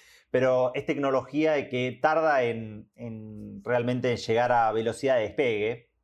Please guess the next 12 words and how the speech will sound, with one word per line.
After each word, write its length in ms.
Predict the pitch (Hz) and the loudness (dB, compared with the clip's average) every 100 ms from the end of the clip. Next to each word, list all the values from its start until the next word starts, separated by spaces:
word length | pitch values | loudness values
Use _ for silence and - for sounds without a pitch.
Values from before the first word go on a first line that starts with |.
| _ | _
O 40 | - | -6
sea, 160 | 104 | -4
tal 240 | 104 117 117 | 0 0 2
vez 320 | 147 156 113 | 2 2 -2
dentro 360 | 120 113 117 | -4 -2 -2
de 240 | 113 110 110 | 0 0 0
veinte 340 | 127 135 127 | -2 -2 -2
años 240 | 127 139 123 | -2 -2 -4
tengamos 400 | 117 131 127 120 | -2 -2 -2 -2
al-, 260 | 110 110 | 0 0
algún 300 | 107 107 120 | 0 -2 0
despegue 600 | 113 92 123 120 127 113 | -2 0 0 0 0 -2